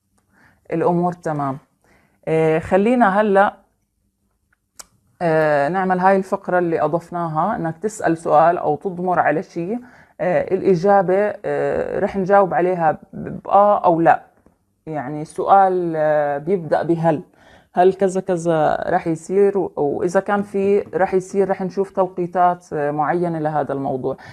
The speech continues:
طبعًا هذا ال-، السؤال رح يكون له طاقة شهر، فإذا ما رح يصير في هذا الشهر، رح يكون الجواب لا. يعني، مش، آه، ما، ما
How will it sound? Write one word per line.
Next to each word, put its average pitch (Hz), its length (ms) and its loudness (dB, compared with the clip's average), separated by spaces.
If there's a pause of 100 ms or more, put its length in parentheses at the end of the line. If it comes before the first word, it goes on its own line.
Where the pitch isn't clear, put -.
(300)
طبعًا 214 280 4
هذا 196 320 0
ال-، 170 200 0
السؤال 160 760 2
رح 185 120 -4
يكون 180 320 -6
له 175 180 -2
طاقة 185 380 -4
شهر، 160 320 -6
فإذا 175 480 0
ما 202 200 2
رح 214 160 0
يصير 202 240 -2
في 196 140 -6
هذا 190 200 2
الشهر، 185 380 -4
رح 175 140 -2
يكون 170 280 -4
الجواب 160 440 0
لا. 143 180 0 (180)
يعني، 143 300 -8
مش، 156 580 -10 (680)
آه، 147 480 0
ما، - 340 -2
ما 185 320 2